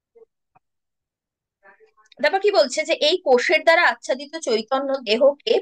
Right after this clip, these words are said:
প্রভৃ-, দেহ প্রভৃতিকে আমি বা আমার এইটা অভিমান করে। এই যে আমি যারা বলছি এটা আমার চশমা, আমার চশমা, তো এটা আমার থেকে ভিন্ন কিছু।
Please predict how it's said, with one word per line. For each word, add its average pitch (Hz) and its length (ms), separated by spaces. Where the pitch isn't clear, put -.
প্রভৃ-, 233 380
দেহ 349 180
প্রভৃতিকে 240 540
আমি 247 440
বা 381 120
আমার 185 440
এইটা 220 260
অভিমান 175 380
করে। - 240
এই 247 140
যে 170 320
আমি 320 320
যারা 330 220
বলছি 262 520
এটা 294 260
আমার 277 280
চশমা, 170 460
আমার 262 440
চশমা, - 480
তো 339 140
এটা 320 240
আমার 277 300
থেকে 339 200
ভিন্ন 285 400
কিছু। 359 340